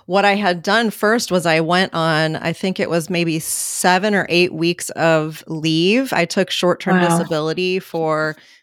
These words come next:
Speaker 1: anxiety, I mean, it, for burnout or anxiety, if you
Speaker 2: Yeah.
Speaker 1: will. And I think a lot of healthcare workers at that time were going on leave for their mental health and for their burnout. And so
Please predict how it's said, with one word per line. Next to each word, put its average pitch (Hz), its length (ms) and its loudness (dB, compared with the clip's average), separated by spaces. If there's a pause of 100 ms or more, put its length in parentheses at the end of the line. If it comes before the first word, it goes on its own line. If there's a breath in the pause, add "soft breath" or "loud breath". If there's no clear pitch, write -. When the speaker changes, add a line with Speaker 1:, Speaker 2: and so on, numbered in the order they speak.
(220 soft breath)
Speaker 1:
anxiety, 202 840 0
I 170 80 -2
mean, 180 180 -4
it, 185 160 -6
for 190 180 0
burnout 160 540 2
or 160 100 0
anxiety, 160 600 -2
if 196 40 2
you 190 60 2
Speaker 2:
Yeah. 190 200 4
Speaker 1:
will. 151 260 0
And 160 80 -4
I 165 80 -4
think 202 200 -4
a 180 80 -4
lot 165 480 0
of 165 120 -2
healthcare 170 440 -6
workers 165 440 -6
at - 160 -10
that 165 180 -2
time 160 380 -4
were 151 420 0
going 170 340 4
on 147 200 0
leave 147 480 -2
for 147 420 2 (360 loud breath)
their 170 120 2
mental 160 320 2
health 160 300 2
and 143 120 -8
for 156 120 -2
their 147 140 0
burnout. 147 480 -4
And 175 100 -12
so 165 340 -2